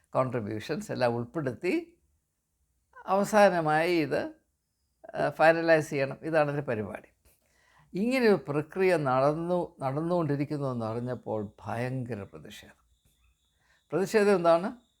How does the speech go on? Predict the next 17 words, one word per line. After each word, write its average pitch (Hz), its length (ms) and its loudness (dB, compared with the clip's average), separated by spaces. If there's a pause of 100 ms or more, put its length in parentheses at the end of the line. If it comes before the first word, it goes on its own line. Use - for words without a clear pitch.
(420)
ടീച്ചേഴ്സിനെ 208 640 2
അവഗണിച്ച് 151 480 0
ഞാനിത് 113 580 -6
ചെയ്തു. 92 400 -12 (1000)
പറഞ്ഞു, 202 220 -2
"ശരി, 185 340 0 (760)
നിങ്ങൾ 160 200 0
പറയുന്നത് 131 500 -2
ശരിയാണ്." 104 540 -12 (840)
അപ്പോൾ 202 160 -2
ഞാൻ 180 400 0 (1200)
അപ്പോഴത്തേക്ക് 190 440 0
ഏകദേശം 185 720 0
ഈ 165 200 2
മൂന്ന് 175 360 -4
പേപ്പേഴ്സ് 160 800 -4
റെഡിയായിരുന്നു. 127 560 -4